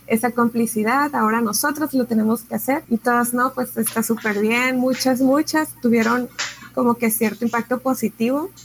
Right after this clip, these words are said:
empezaron a como que hablarse sin, sin ningún pedo, pero empezó a haber como una infiltración de que teníamos que ver unos videos de Instagram, de unas historias de una tipa que había dicho que el grupo en realidad había sido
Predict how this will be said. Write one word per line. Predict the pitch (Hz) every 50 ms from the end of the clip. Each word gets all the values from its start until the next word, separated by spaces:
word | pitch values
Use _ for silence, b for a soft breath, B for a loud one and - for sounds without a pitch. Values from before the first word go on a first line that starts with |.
| - - -
empezaron | 247 240 240 226 226 220 220 208 220 233
a | 233 233
como | 233 - - 226 226 226 220
que | - 220
hablarse | 196 190 202 220 208 208 214 - -
sin, | 240 - - 226 190 190 196 196
sin | - - - - - 226
ningún | 220 214 214 214 214 220
pedo, | - - 269 285 311 349 403 -
pero | - 269 285 294 294 311 330 359 - - - - - -
empezó | - 247 240 233 240 226 220 220 - 233 226 226 220 233 233 -
a | 226 220
haber | 214 208 208 202 202 208 214 - - -
como | - 233 233 226
una | 220 220 226 233
infiltración | 247 240 240 220 233 226 220 220 226 214 208 208 214 220
de | 214 214
que | - 214
teníamos | 208 - - 208 214 202 208 214 -
que | - 247
ver | 220 208 202
unos | 214 214 220 233 220
videos | 233 220 208 220 220 220 214
de | 226
Instagram, | 226 214 240 240 - 247 247 240 240 233 233 247 247
de | 233
unas | 220 214 220 226 -
historias | 220 - - 226 233 220 214 220 240 233 214
de | 214 202 196 202
una | 214 220
tipa | 214 - 240 240 240 - 247 269 277 - - -
que | 220 214 214 208 208 202 196 196 190 190 196 - - - - - - _
había | - 214 208 208 202 202
dicho | 208 220 208 - 233
que | -
el | 226 220
grupo | 208 208 202 214
en | 214 214
realidad | 214 220 226 208 196 196 196 196
había | 202 202 214 202
sido | 202 - 220 196 196 196 196 196